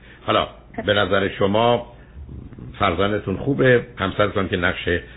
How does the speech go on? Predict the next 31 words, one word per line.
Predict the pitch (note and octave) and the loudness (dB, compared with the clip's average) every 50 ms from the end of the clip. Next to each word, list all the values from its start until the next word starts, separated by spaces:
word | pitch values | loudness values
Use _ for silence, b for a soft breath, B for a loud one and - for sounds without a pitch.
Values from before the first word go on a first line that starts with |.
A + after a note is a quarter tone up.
| B B | B B
منفی | - F2+ F2+ F2+ E2+ - F#2+ | -2 0 0 0 0 -2 0
و | F#2 F#2 | 0 2
مخربی | F#2 F#2 - - F#2 F2+ F2 G#2 A2 A#2 A#2 | 2 2 2 2 2 2 2 2 2 2 4
نداره، | A2+ A#2+ A#2+ A2 G#2+ F#2+ G2 F#2+ F#2+ - B B B B B B B B - | 4 4 4 4 4 4 4 2 2 -2 B B B B B B B B -2
شما | G2+ G2 | 0 0
هم | A2 A2 | 0 0
که | - - | -2 -4
فکر | F#2 G#2 G2 | -6 -4 -2
نمی‌کنم | G#2+ A2+ G2+ - - E2+ E2+ D#2+ D2 | -2 -2 -2 0 0 0 0 0 0
با | C#2 E2 | -2 -4
توجه | - - E2 E2 D2+ F2 E2+ | -2 -2 -2 -2 0 -2 -2
به | D#2 D2+ | -4 -2
بچه | C#2+ D2+ E2 D#2+ - - - G#2+ | 0 0 0 0 -2 -2 -2 0
و | G#2 G2 E2 D2+ C#2 | 2 2 2 2 0
آمدنتون | D#2+ D#2 D#2 D#2 D#2+ F#2 F#2+ - G2+ F2 D2+ | -2 -2 0 2 2 2 0 0 -2 -4 -4
تو | F#2+ F2+ | -4 -6
کانادا | - - E2+ D#2+ D2+ D2+ D2+ C#2+ F2+ G2+ | -4 -2 -2 0 0 -2 0 2 2 2
و | G2 E2+ D#2 C#2 C2+ C2+ | 2 2 0 -2 -2 -4
ازدواج | C#2+ D2 D#2+ D#2 D#2+ F2+ F#2 | -6 -4 -2 0 2 2 2
قبلی | F2+ E2 - E2 D#2 C#2 C2 C2+ F#2 G2+ | 2 0 0 0 -2 -2 -2 0 2 2
و | F2+ | 2
اینا | D#2+ C#2+ D2 D#2+ F2+ G#2 G#2+ - B B B B B B B B B - - - | 2 2 2 2 4 4 2 2 B B B B B B B B B -20 -6 -2
فکر | G#2+ G2+ G2 - A2+ | 0 0 0 0 -2
جدایی | F#2+ E2+ F#2+ E2+ E2+ F2 E2 E2 | 0 2 2 4 4 4 4 4
و | D#2+ | 2
طلاق | - E2 E2 E2+ F#2 G#2 F#2 G#2+ | 2 2 2 4 4 2 2 2
رو | G#2 G#2 | 2 2
هم | G2+ F#2 | 2 2
که | - A2+ | 0 2
ندارید، | G#2+ G#2 F2 C2+ B1 A#1+ B1 B1+ | 2 2 2 0 -2 -6 -8 -8
درسته؟ | C2+ D2+ D2+ D#2+ - - G#2 G2+ | -6 -4 -4 -4 -4 -6 -8 -8